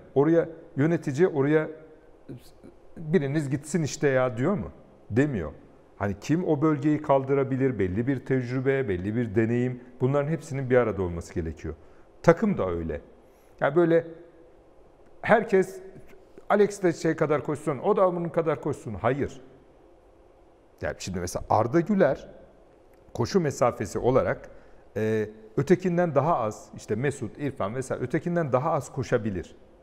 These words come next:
Ama topla buluştuğu zaman dilimindeki etkinliğini artıracaksa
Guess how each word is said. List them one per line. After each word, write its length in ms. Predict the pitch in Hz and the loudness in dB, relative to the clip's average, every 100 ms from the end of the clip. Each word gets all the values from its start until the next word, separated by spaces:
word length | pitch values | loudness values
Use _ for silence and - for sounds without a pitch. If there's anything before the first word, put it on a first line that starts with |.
| _ _ _ - | _ _ _ 0
Ama 400 | 147 196 202 214 - - | 2 4 2 -2 -16 0
topla 360 | 156 170 160 135 | 0 2 0 0
buluştuğu 380 | 147 139 165 | -2 -2 -2
zaman 360 | 143 135 151 151 | 0 0 0 -2
dilimindeki 480 | 127 127 127 123 139 | -2 -4 -2 -2 -2
etkinliğini 520 | 113 - 123 127 135 | -6 -4 -4 -2 0
artıracaksa 800 | 113 - 127 110 131 151 - 82 | 0 -2 -4 0 0 0 -6 -8